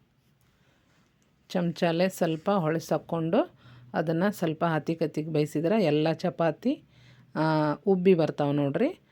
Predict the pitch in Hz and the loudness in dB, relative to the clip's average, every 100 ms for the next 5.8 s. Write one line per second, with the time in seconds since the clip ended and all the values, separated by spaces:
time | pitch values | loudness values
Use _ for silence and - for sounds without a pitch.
0 | _ _ 170 156 160 156 151 254 - _ | _ _ 0 2 2 0 0 -2 -2 _
1 | _ - 160 160 156 202 240 196 180 - | _ -2 -2 0 0 0 0 0 0 -2
2 | 170 151 143 175 175 - 180 165 160 165 | -2 0 2 2 0 0 2 2 2 0
3 | 160 175 269 - - - - 185 175 175 | 2 2 2 -2 -20 -20 -6 -4 2 4
4 | 170 165 160 160 262 392 - _ _ - | 2 0 0 2 2 0 -12 _ _ -2
5 | 156 156 170 170 156 156 151 160 | 2 2 0 0 0 0 2 2